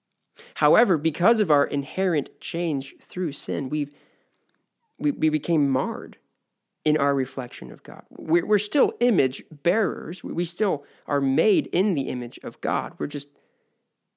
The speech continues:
kind of a, a messy, selfish versions of that now. This is why love, at least in the English language and in,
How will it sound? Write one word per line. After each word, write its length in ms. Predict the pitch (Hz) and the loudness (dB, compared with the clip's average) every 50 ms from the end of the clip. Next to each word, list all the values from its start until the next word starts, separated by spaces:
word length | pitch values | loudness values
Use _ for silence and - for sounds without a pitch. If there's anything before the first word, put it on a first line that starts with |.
| _ _ _ _ | _ _ _ _
kind 220 | - - 151 151 139 | -8 -6 -4 -4 -4
of 80 | 123 - | -6 -6
a, 200 | 117 113 113 - - | -8 -8 -8 -8 -10
a 80 | 120 | -10
messy, 580 | - 127 131 139 139 - - 131 123 117 127 - _ _ _ _ _ _ _ _ _ _ _ _ _ _ | -6 -4 -4 -4 -4 -4 -6 -6 -6 -6 -8 -12 _ _ _ _ _ _ _ _ _ _ _ _ _ _
selfish 440 | - - - 139 139 - 143 131 - | -12 -8 -6 -6 -4 -4 -6 -8 -6
versions 460 | - 151 196 202 - - - - - | -2 0 0 0 0 -2 -8 -14 -16
of 80 | - - | -16 -16
that 180 | - - - | -16 -16 -16
now. 180 | - - - - _ _ _ _ _ _ _ _ _ _ _ _ _ _ _ _ _ _ _ _ _ _ _ _ _ _ _ _ | -16 -18 -20 -20 _ _ _ _ _ _ _ _ _ _ _ _ _ _ _ _ _ _ _ _ _ _ _ _ _ _ _ _
This 160 | 165 175 185 196 | 0 2 2 2
is 160 | 202 165 165 | 2 2 2
why 360 | 180 170 160 147 139 131 139 - _ _ _ _ _ _ _ _ _ _ - | 2 4 4 4 2 0 -2 -8 _ _ _ _ _ _ _ _ _ _ -2
love, 560 | 147 156 190 160 113 - - 202 - - _ _ _ _ _ | 2 2 4 2 2 0 -4 -6 -8 -10 _ _ _ _ _
at 120 | - 123 120 | -8 -6 -6
least 240 | 117 123 - - _ _ _ _ _ _ _ _ _ _ _ - | -6 -8 -10 -14 _ _ _ _ _ _ _ _ _ _ _ -10
in 120 | 139 123 | -8 -8
the 100 | 120 - | -4 -2
English 480 | 147 156 151 139 135 123 - - - - _ | 0 2 2 2 0 -2 -2 -6 -12 -18 _
language 440 | - 131 123 120 123 135 143 139 - | -6 -4 -4 -2 -2 -4 -6 -8 -8
and 80 | 123 120 | -8 -8
in, 120 | 117 117 | -8 -10